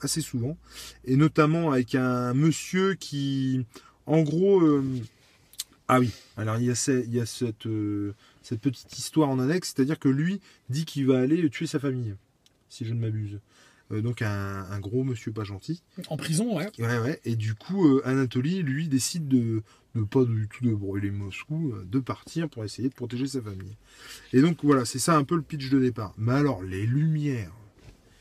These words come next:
Speaker 1: et en particulier le feu et les flammes, ce qui est quand même raccord avec le titre de la B D, je,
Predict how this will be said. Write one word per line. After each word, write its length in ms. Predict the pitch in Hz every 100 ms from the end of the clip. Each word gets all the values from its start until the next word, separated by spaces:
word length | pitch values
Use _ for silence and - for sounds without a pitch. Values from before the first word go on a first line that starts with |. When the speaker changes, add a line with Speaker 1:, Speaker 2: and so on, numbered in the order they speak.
| _ _ -
Speaker 1:
et 120 | 131
en 200 | 165 170
particulier 920 | 190 175 - 170 156 175 160 160 156 - - - - - -
le 220 | 107 127 151
feu 340 | - 165 156 -
et 60 |
les 160 | 113 110
flammes, 480 | - 180 285 135 110
ce 100 | -
qui 100 | 107
est 60 |
quand 140 | 101 120
même 180 | 123
raccord 400 | 104 110 147 135
avec 240 | 104 104 -
le 100 | 101
titre 360 | - 117 110
de 80 | 95
la 80 | 92
B 60 | 98
D, 240 | 120 160 - _ _ - - 107
je, 180 | 101